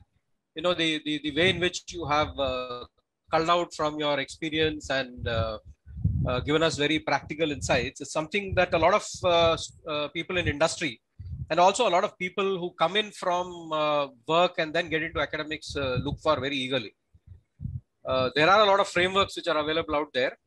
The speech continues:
but, uh, I think the, the, the moment it comes from somebody who's got a background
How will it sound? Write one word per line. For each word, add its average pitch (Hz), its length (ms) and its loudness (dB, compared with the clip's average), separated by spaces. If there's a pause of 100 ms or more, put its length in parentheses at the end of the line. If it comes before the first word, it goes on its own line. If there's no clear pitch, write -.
but, 139 260 -4
uh, 131 440 0
I 147 100 2
think 185 360 -6
the, 151 200 -2
the, 147 180 -2
the 147 60 -6
moment 185 540 2
it 180 180 -2
comes 165 260 0
from 160 360 0
somebody 156 320 -2
who's 151 240 -4
got 147 180 2
a 156 40 2
background 143 460 2